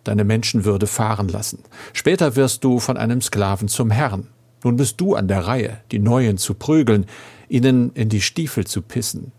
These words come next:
sie eine mit Schuhwichse beschmierte Brotscheibe essen zu lassen." Die meisten russischen Männer absolvieren diese Sklavenausbildung und tragen die erworbenen Fähigkeiten und Fertigkeiten in jede Familie.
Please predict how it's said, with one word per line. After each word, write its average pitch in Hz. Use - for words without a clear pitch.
sie -
eine 107
mit 101
Schuhwichse 113
beschmierte 110
Brotscheibe 98
essen 120
zu 107
lassen." 101
Die 104
meisten 113
russischen 98
Männer 98
absolvieren 110
diese 92
Sklavenausbildung 127
und 101
tragen 117
die 120
erworbenen 123
Fähigkeiten 113
und 95
Fertigkeiten 110
in 104
jede 104
Familie. 104